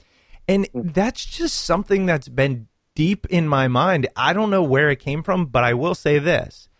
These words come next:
Speaker 1: I used to have arguments, not arguments, but, like, good discussions with my dad, who would say, you know, "You need the yin to experience the yang. You need the bad to experience the good," and all that.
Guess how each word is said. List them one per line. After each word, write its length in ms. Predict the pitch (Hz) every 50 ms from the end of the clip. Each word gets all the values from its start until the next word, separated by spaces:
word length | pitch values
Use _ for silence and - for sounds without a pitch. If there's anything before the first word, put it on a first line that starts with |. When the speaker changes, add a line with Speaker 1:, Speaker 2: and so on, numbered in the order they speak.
| _ _ _ _ _ _ _ _ _ _
Speaker 1:
I 180 | - 127 160 196
used 400 | 220 214 220 220 208 - - _
to 140 | - 175 170
have 260 | 160 156 147 147 127
arguments, 580 | 127 131 135 135 135 135 117 107 107 113 - -
not 200 | 226 220 156 95
arguments, 340 | 95 95 95 104 104 - _
but, 140 | - - -
like, 200 | 147 135 120 - _ _ _ - 156 147
good 200 | - 190 165 143
discussions 480 | 135 - - 131 131 - - 127 -
with 80 | - -
my 100 | 123 123
dad, 380 | 127 151 196 220 170 127 123 _ _ _ _ _ _ _ _ _ _ _ _
who 180 | - 190 190
would 180 | 170 170 160 151
say, 220 | - - 139 139
you 140 | 139 135 131
know, 240 | 120 110 110 117 120 _ _
"You 240 | 120 123 127 127 123
need 440 | 127 127 127 127 143 160 165 156
the 100 | 151 175
yin 540 | 160 139 127 131 127 127 127 127 131 127 123
to 140 | _ - 117
experience 520 | 107 101 - - - 127 123 123 123 -
the 120 | - 123 120
yang. 440 | 117 120 117 117 117 117 117 117 107
You 60 | 98
need 200 | 104 113 117 117
the 60 | 123
bad 300 | 117 117 113 113 120 117
to 40 | 117
experience 380 | 110 - _ - 117 120 120
the 120 | - - 131
good," 360 | 127 120 117 113 113 117 113
and 80 | 110 107
all 160 | 107 113 110
that. 240 | 107 98 92 -